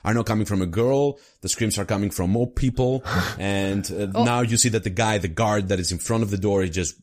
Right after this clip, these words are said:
Speaker 1: standing up, opens the door, and moves inwards to the house. Uh, Vilros, what are you doing?
Speaker 2: Um, uh, there,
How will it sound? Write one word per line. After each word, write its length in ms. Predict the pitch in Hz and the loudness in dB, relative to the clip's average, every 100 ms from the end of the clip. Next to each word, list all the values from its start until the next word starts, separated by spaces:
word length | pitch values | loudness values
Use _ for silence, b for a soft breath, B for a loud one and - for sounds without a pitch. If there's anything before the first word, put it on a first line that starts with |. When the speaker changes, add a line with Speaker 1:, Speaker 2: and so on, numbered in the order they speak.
| - | 0
Speaker 1:
standing 460 | - - 101 98 92 | 2 2 -2 -2 0
up, 240 | 87 - - b b - | 0 -2 -14 b b -2
opens 340 | 123 123 117 | -2 2 0
the 80 | 104 | 0
door, 380 | 95 95 92 87 101 | 0 2 0 0 -4
and 120 | 98 | -2
moves 400 | 101 90 - - | -2 -2 -8 -6
inwards 680 | 113 107 104 95 90 82 - _ _ _ | 0 0 2 2 2 0 -4 _ _ _
to 80 | 90 | -4
the 100 | 78 | -4
house. 420 | 69 62 - - _ _ _ - | -4 -8 -12 -12 _ _ _ -8
Uh, 240 | 82 82 | -4 -4
Vilros, 380 | 80 117 80 80 | 0 0 0 -4
what 100 | 92 | -4
are 40 | 92 | -2
you 100 | 85 | -2
doing? 320 | 78 67 - _ _ _ | -4 -6 -14 _ _ _
Speaker 2:
Um, 720 | 175 170 165 165 165 165 170 - _ _ _ _ _ _ _ _ _ b b b b b b b b b b _ 160 | -12 -10 -8 -10 -12 -14 -16 -20 _ _ _ _ _ _ _ _ _ b b b b b b b b b b _ -10
uh, 160 | 180 | -8
there, 480 | 180 214 214 214 | -2 0 0 -2